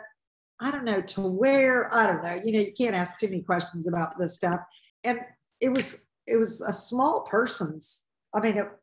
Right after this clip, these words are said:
you know, that, it wasn't a big, <laughs> and he bought it and he loved it, you know, and we had, we had just really funny stories. The, the year after, oh, so nine eleven was in September of two thousand.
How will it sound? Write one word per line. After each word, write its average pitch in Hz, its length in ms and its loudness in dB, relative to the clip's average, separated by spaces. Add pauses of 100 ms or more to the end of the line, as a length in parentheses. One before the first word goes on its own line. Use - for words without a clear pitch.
(140)
you 220 100 -4
know, 175 260 0
that, 202 300 -2
it 226 80 4
wasn't 277 240 4
a 220 40 2
big, 233 500 4
<laughs> - 40 -8
and 214 220 0 (240)
he 285 160 6
bought 277 300 6
it 320 160 4
and 240 120 2
he 240 120 2
loved 247 420 4
it, 285 260 6
you 254 80 -6
know, 262 80 -2
and 254 180 -2
we 254 140 0
had, 262 160 0 (440)
we 294 120 6
had 330 140 4
just - 320 -4 (100)
really 214 520 2
funny 214 180 -4
stories. 208 440 0
The, 233 180 2 (120)
the 233 100 2
year 302 340 2
after, 226 640 -2 (120)
oh, 214 180 4 (580)
so 277 200 0
nine 277 340 4
eleven 226 460 0
was 202 220 -4
in 190 160 -8
September 254 840 -4
of - 160 -8
two 233 220 -4
thousand. 185 840 -2